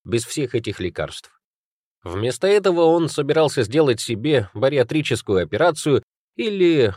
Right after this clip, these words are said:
рукавную гастропластику. Проще говоря, удалить часть желудка с целью уменьшения его объема.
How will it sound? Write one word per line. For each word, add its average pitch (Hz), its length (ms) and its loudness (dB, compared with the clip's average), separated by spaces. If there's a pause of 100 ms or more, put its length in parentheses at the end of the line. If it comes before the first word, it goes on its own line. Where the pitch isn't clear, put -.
(100)
рукавную 120 680 0
гастропластику. 95 920 -4 (200)
Проще 110 300 -6
говоря, 107 360 0
удалить 95 400 -2
часть 95 260 -6
желудка 117 500 2
с - 40 -6
целью 110 420 -2
уменьшения 107 640 -2
его 90 320 0
объема. 78 460 -6